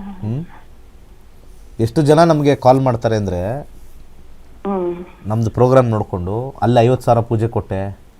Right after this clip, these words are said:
Speaker 1: ಇಲ್ಲಿ ಮೂವತ್ತು ಸಾವಿರ ಕೊಟ್ಟೆ, ಏಳು ಸಾವಿರಕ್ಕೆ ಹತ್ತು ಸತಿ ನೋಡ್ತಾರೆ, ಅಲ್ಲಿ ಐವತ್ತು ಸಾವಿರ ಕೊಟ್ಟೆ, ಇಲ್ಲಿ ಮೂವತ್ತು ಸಾವಿರ ಕೊಟ್ಟೆ.
Speaker 2: ಆ, ತುಂಬಾ ಕಷ್ಟ
Speaker 1: ಯಾರಿಗೋ
Speaker 2: ಇದೆ.
Speaker 1: ವೀಸಾ ಸಿಕ್ಕಿಲ್ಲ ಅಂತಂದ್ರು.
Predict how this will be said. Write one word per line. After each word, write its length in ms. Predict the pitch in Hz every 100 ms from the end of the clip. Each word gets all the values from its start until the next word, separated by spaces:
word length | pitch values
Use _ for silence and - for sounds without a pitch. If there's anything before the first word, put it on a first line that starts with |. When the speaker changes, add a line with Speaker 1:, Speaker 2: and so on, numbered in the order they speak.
| - - -
Speaker 1:
ಇಲ್ಲಿ 160 | 120 117
ಮೂವತ್ತು 220 | 110 117
ಸಾವಿರ 140 | 120 107
ಕೊಟ್ಟೆ, 480 | 95 - 87 92 - - - - -
ಏಳು 240 | 101 135
ಸಾವಿರಕ್ಕೆ 320 | - 131 131
ಹತ್ತು 180 | - -
ಸತಿ 220 | 120 113
ನೋಡ್ತಾರೆ, 640 | 117 101 - 85 80 101 - - - -
ಅಲ್ಲಿ 160 | 95 104
ಐವತ್ತು 180 | 120 120
ಸಾವಿರ 140 | 113
ಕೊಟ್ಟೆ, 560 | 110 101 - 92 92 98 104
ಇಲ್ಲಿ 140 | 107
ಮೂವತ್ತು 260 | 110 117 -
ಸಾವಿರ 140 | 107
ಕೊಟ್ಟೆ. 520 | - 92 - 90 92 - - - - - - - - - - - - - - - - -
Speaker 2:
ಆ, 320 | 180 185 185
ತುಂಬಾ 440 | 196 - 175 185 214
ಕಷ್ಟ 180 | 220 196
Speaker 1:
ಯಾರಿಗೋ 320 | 113 143 175
Speaker 2:
ಇದೆ. 120 | 185
Speaker 1:
ವೀಸಾ 280 | 135 170 175
ಸಿಕ್ಕಿಲ್ಲ 420 | - 143 - 127
ಅಂತಂದ್ರು. 460 | 110 98 90 80